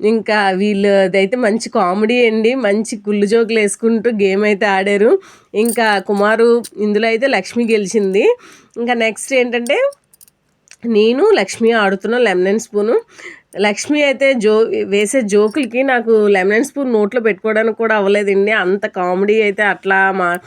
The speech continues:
ఆ, నవ్వుతూనే ఉండేది. ఇంకా తను నవ్విస్తూ ఉంటే నాకు లెమన్ స్పూన్ అయితే పెట్టుకోవడానికే అవ్వలేదు. మొత్తానికైతే గెలవాలని ఆతృత అయితే <laughs> తిరిగేసాము,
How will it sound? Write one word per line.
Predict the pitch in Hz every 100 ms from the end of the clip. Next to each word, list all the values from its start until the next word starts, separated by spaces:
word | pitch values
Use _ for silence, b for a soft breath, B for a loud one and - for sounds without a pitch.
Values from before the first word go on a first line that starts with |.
| B B B 180
ఆ, | 175 160
నవ్వుతూనే | 165 190 185 220 226 220
ఉండేది. | 226 214 202 190 220 427 B B B -
ఇంకా | 214 226
తను | 226 220
నవ్విస్తూ | 226 202 202 269 285
ఉంటే | 269 254 254
నాకు | 269 247
లెమన్ | 214 196 240
స్పూన్ | - 240 247
అయితే | 220 240
పెట్టుకోవడానికే | 226 170 202 226 220 233 226
అవ్వలేదు. | 220 202 208 208 392 B B B -
మొత్తానికైతే | 202 - 247 294 247 247
గెలవాలని | 254 190 190 208 240 262 262
ఆతృత | 220 208 214 208
అయితే | 240 220 208 247 359 - -
<laughs> | 330 262 208 - 254
తిరిగేసాము, | 214 240 - 247 220 262